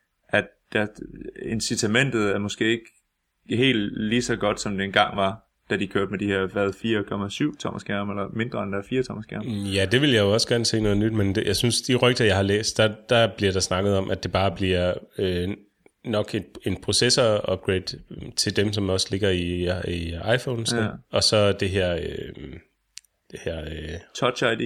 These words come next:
Speaker 1: D.
Speaker 2: Touch I D, tak.
Speaker 1: Hvad med, hvad med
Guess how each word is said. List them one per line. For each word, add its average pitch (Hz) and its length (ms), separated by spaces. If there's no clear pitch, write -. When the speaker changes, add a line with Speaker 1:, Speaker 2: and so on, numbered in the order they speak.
Speaker 1:
D. - 20
Speaker 2:
Touch - 340
I - 200
D, 82 60
tak. - 200
Speaker 1:
Hvad 117 300
med, 135 460
hvad 117 180
med 151 320